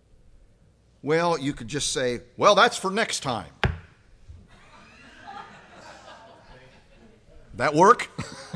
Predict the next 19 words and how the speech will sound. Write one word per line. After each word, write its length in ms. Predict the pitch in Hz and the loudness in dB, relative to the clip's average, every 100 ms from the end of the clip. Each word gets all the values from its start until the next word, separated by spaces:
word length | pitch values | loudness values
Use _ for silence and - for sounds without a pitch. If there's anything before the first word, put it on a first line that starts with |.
| - - - - - - - - - - _ - | -8 -10 -14 -16 -20 -20 -20 -20 -20 -20 _ 2
Or, 140 | 135 | 8
"I'll 120 | 180 180 | 8 8
tell 220 | 240 285 | 6 4
you 140 | 240 | 4
what, 300 | 214 214 123 | 2 2 0
that's 200 | 185 233 | 0 -2
for 140 | - 220 | 0 -2
the 80 | |
time 540 | 175 196 208 214 196 165 | -2 0 2 2 0 0
the 120 | 170 | 0
other 140 | 214 | 0
day 220 | 170 190 202 | -2 -2 -2
that 160 | 170 | -2
I 40 | 160 | 0
didn't 260 | 196 160 | 0 -2
catch 300 | 151 214 - | -2 -2 -2
you." 60 | - - _ - - - - 113 | -6 -10 _ -20 -20 -20 -18 -10
Okay? 280 | 135 135 - - - - - - - - - - - - _ - - _ - | -6 -6 -6 -14 -20 -20 -20 -20 -20 -20 -20 -20 -20 -20 _ -20 -20 _ -20
No. 520 | 92 104 107 104 113 | -12 -8 -6 -6 -8